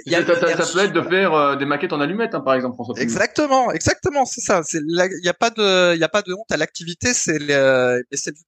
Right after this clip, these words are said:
Speaker 1: c'est le fait de s'impliquer dans, dans l'activité qui est, qui est, qui est intéressant. Voilà, mon cher Rudy.
Speaker 2: Eh ben, euh, on, on arrive au bout de cet épisode parce qu'on n'a plus beaucoup de temps, euh,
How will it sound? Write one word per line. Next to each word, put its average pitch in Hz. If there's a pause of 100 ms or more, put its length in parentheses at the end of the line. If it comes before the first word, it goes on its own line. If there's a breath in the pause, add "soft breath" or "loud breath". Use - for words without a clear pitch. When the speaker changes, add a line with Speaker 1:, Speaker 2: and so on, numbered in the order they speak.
(120)
Speaker 1:
c'est -
le 151
fait 208
de 143
s'impliquer 226
dans, 151
dans 151
l'activité 151
qui -
est, 120
qui -
est, 123
qui -
est 123
intéressant. 127 (1160 loud breath)
Voilà, 262
mon 285
cher 240
Rudy. 240 (260)
Speaker 2:
Eh 117
ben, 117
euh, 123
on, 127
on 139
arrive 160
au 147
bout 147
de 165
cet 156
épisode 151
parce 151
qu'on 143
n'a 135
plus 160
beaucoup 156
de 156
temps, 165
euh, 120